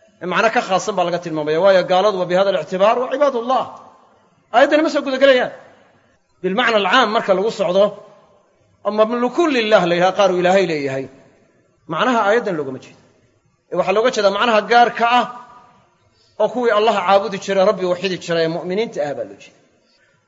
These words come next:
Dummina waxa la tadmiiniyey yashrabu, yarwaa biha, yarwaa baa la tadmiiniyey. Wa nadaa'iruhu kasiira.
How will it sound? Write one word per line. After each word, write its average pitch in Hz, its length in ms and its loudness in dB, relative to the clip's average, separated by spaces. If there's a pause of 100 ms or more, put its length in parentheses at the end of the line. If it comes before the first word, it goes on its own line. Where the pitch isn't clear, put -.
Dummina 277 500 6 (300)
waxa 226 180 2
la 226 120 2
tadmiiniyey 233 600 4
yashrabu, 240 440 2 (1300)
yarwaa 214 460 6
biha, 185 360 2 (760)
yarwaa 180 440 4
baa 156 140 2
la 139 120 -4
tadmiiniyey. 120 560 -12 (720)
Wa 170 80 -2
nadaa'iruhu 196 520 2
kasiira. 165 480 -2